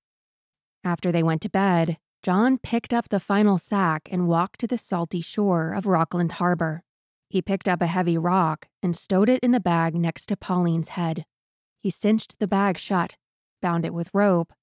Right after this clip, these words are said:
and walked it to the end of the pier by Rackliffe and Witham Lobster Company. With his considerable strength, he hurled the bag into the harbor and collapsed. What had he done?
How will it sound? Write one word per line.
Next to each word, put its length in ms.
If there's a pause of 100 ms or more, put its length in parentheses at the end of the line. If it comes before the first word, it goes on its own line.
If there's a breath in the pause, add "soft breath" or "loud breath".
(260)
and 140
walked 320
it 100
to 100
the 140
end 180
of 80
the 100
pier 500
by 180
Rackliffe 680
and 160
Witham 380
Lobster 380
Company. 520 (720)
With 160
his 160
considerable 720
strength, 600 (220)
he 160
hurled 400
the 80
bag 480
into 240
the 80
harbor 600
and 140
collapsed. 640 (720)
What 360
had 240
he 140
done? 460